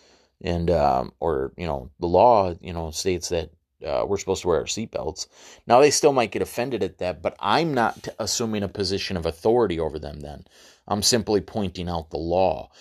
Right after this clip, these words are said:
And even then, you wanna be cautious about, about how you do that.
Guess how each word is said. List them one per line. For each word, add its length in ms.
And 120
even 240
then, 180
you 100
wanna 180
be 180
cautious 920
about, 420
about 340
how 380
you 220
do 280
that. 320